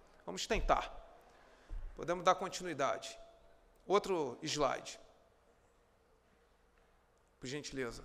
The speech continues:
Próximo slide. P L um três cinco, dois mil e dezenove.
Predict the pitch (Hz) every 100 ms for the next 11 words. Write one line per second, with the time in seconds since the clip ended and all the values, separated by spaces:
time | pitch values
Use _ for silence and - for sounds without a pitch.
0 | - 170 165 175 139 139 - - - -
1 | - - - - - - - - - -
2 | - - - - - - - - - -
3 | - - - - - - - - - -
4 | - - - - - - - - - -
5 | - 220 240 247 262 254 190 - 254 208
6 | 220 233 202 165 190 151